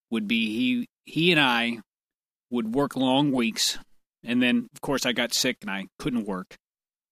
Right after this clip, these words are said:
And I would, I would sit on my front porch and I'd wait for him to pull up. He'd pull up in his black truck or his black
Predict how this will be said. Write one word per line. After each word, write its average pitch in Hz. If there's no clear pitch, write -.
And 123
I 123
would, 107
I 131
would 117
sit 151
on 135
my 123
front 135
porch 117
and 120
I'd 110
wait 113
for -
him 113
to 107
pull 110
up. 95
He'd 98
pull 113
up 110
in 107
his 104
black -
truck -
or 107
his 101
black 113